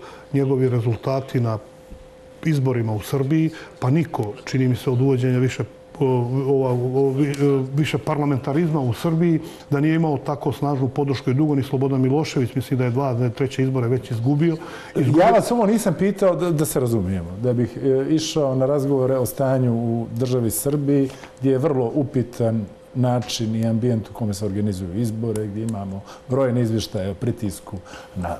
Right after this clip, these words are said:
Speaker 2: medije, gdje, da ne govorimo o svim drugim problemima. Ali vidim da uvažavate gospodina Vučića. Jeste li onda doživjeli kao uvredu što je gospodin Vučić, kad je formirana ova vlada, u koju ste od, ajde,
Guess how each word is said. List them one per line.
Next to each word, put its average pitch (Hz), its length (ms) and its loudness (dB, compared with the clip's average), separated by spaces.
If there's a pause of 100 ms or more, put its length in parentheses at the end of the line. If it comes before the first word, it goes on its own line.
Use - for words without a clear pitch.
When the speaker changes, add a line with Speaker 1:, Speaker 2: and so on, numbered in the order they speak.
(120)
Speaker 2:
medije, 120 720 2
gdje, 117 360 -2 (280)
da 233 80 2
ne 208 100 2
govorimo 170 300 2
o 135 40 0
svim 143 220 0
drugim 131 280 2
problemima. 90 500 -4 (240)
Ali 92 160 -6
vidim 120 260 0
da 170 80 4
uvažavate 165 520 4
gospodina 113 440 0
Vučića. 87 460 -6 (320)
Jeste - 220 -6
li 98 100 -2
onda 127 220 4
doživjeli 131 600 2
kao 147 320 0
uvredu 190 520 4
što - 260 0
je 170 220 4 (240)
gospodin 151 360 0
Vučić, 180 460 0 (400)
kad 127 100 0
je 131 60 2
formirana 151 580 2
ova 160 240 2
vlada, 110 460 2 (380)
u 117 120 0
koju 123 380 0
ste 127 360 -2
od, 113 120 0 (540)
ajde, 92 240 -2